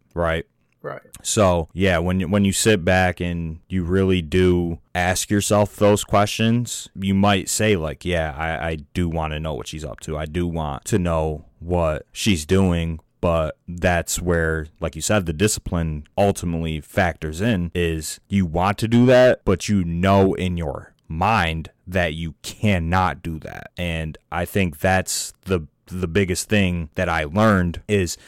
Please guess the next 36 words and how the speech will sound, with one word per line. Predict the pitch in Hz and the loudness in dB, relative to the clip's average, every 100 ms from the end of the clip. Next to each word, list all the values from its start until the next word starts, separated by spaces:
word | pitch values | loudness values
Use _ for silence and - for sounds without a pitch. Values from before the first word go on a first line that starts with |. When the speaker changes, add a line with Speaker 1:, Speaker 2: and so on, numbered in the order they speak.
| - _ _ - | -20 _ _ 2
Speaker 1:
obviously, | 113 98 - 98 | 2 2 2 2
I | 87 | 2
want | 87 92 92 90 - | 2 4 4 0 -4
to | 92 | -2
know | 87 85 | 0 0
what | 85 85 | 0 -2
she's | - 76 | -6 -4
doing | 92 87 80 78 80 | -2 -2 -2 -6 -10
and | 85 82 80 80 76 | -8 -6 -4 -6 -6
if | 95 | -6
she's | - 87 82 | -4 -4 0
with | 95 | 0
anybody, | 87 82 78 85 80 78 - | 0 -4 -4 -6 -6 -10 -6
or | 87 82 80 76 - | -4 -2 -4 -6 -8
Speaker 2:
Whatever | 135 | -2
it | |
may | 98 | 0
Speaker 1:
obviously | 135 131 90 82 | 0 -2 -2 -4
Speaker 2:
be. | 113 - _ - | -8 -14 _ -10
Right, | 165 - | -10 -8
yeah. | - - | -10 -6
Speaker 1:
Whatever | 92 101 98 98 | 0 2 4 4
it | 92 | 4
may | 90 | 2
be, | 82 85 | 0 -2
I, | 82 80 87 | 0 0 0
I, | 90 - 90 | -2 -2 -2
I | 87 73 _ - | -2 -6 _ -2
obviously, | 95 85 - 87 82 | 0 0 -4 -4 -2
I | 87 | -4
think | - 87 73 | -2 -4 -2
deep | 90 | -6
down, | 76 87 87 82 | -2 0 0 0
I, | 80 76 85 | -2 -2 -4
I | |
want | 76 76 82 85 80 | -4 -4 -4 -4 -6